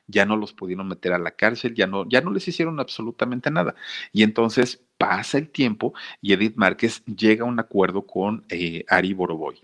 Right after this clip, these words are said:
¿no? ¿De qué fue el acuerdo? Pues hasta ahorita no nos ha dicho, hasta ahorita pues todo está muy guardadito, está muy escondidito, Edith Márquez ya no quiere hablar del tema,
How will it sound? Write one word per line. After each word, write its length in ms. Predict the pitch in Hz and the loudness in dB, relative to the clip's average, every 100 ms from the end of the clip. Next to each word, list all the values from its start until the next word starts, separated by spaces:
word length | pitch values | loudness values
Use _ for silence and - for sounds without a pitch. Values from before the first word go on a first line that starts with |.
| _ | _
¿no? 180 | 87 - - - _ | -6 -6 -8 -14 _
¿De 240 | - 190 | 2 4
qué 160 | - 180 | 6 4
fue 160 | 175 175 | 4 2
el 60 | |
acuerdo? 600 | 139 - 143 143 190 254 - | 2 4 2 2 -4 -6 -8
Pues 180 | 92 95 | -8 -10
hasta 200 | - 90 | -6 -4
ahorita 260 | 123 147 | -4 -4
no 160 | 135 117 | -4 -4
nos 200 | 113 - | -4 -4
ha 60 | 107 | -2
dicho, 360 | 185 - 240 - - - | -2 -4 -8 -10 -8 0
hasta 320 | 175 - - | 0 0 -2
ahorita 300 | 170 107 117 | 0 -2 -4
pues 240 | 92 90 | -6 -6
todo 180 | 107 104 | -2 -2
está 220 | 113 - | 0 0
muy 200 | 101 107 101 | 2 2 4
guardadito, 600 | 92 90 85 135 - 131 | 4 2 0 -2 -2 -6
está 200 | - 92 | -4 -4
muy 200 | 87 87 | -4 -8
escondidito, 760 | - 98 90 113 156 - 151 101 | -8 -10 -8 -6 -2 2 2 2
Edith 240 | 95 98 | -4 -4
Márquez 360 | 104 - 90 85 | -4 -4 -6 -2
ya 140 | 95 120 | 2 2
no 180 | 127 | 2
quiere 200 | - 104 | -2 -2
hablar 260 | 95 95 92 | 0 -2 -4
del 140 | 92 | -6
tema, 340 | - 95 98 | -6 -2 -2